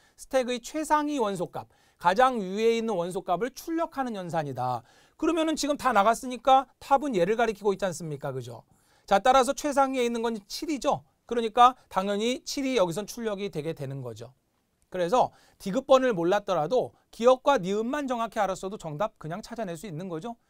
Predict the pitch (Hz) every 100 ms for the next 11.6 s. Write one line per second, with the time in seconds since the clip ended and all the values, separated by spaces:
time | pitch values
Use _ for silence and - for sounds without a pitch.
0 | _ - 302 294 277 254 254 - 185 208
1 | 240 220 233 170 185 190 139 165 117 -
2 | 113 110 _ 139 139 226 143 - _ _
3 | - 202 - 254 254 269 285 311 294 285
4 | 262 226 220 196 165 220 175 - _ _
5 | 214 254 269 254 262 - 330 302 - 277
6 | 262 262 254 247 240 226 214 226 185 208
7 | 240 233 226 214 226 185 170 214 156 147
8 | 214 214 196 170 170 247 139 - _ _
9 | - 170 220 254 262 277 - 285 277 262
10 | 226 - 240 208 - 202 131 - _ 170
11 | 220 208 208 190 202